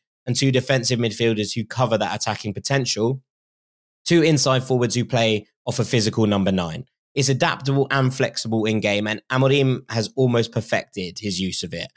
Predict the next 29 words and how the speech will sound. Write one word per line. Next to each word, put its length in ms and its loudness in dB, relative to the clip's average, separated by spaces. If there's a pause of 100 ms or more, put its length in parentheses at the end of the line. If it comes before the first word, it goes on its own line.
(420)
I 40 0
think 160 4
what's 140 -2 (320)
perhaps 300 0
even 220 4
more 260 4
impressive 640 -2 (260)
is 180 -2 (380)
perhaps 240 0
the 80 0
fact 280 0
that 140 2
he's 360 0
kept 280 -2
Sporting 400 2
competitive 800 -2 (300)
despite 360 0
a 60 2
regular 400 0
exodus 460 -4
of 80 -8
talent. 360 -6
So 120 2
his 140 2
original 300 2
midfield 420 -2
four, 280 -4
for 80 -8
example, 600 -4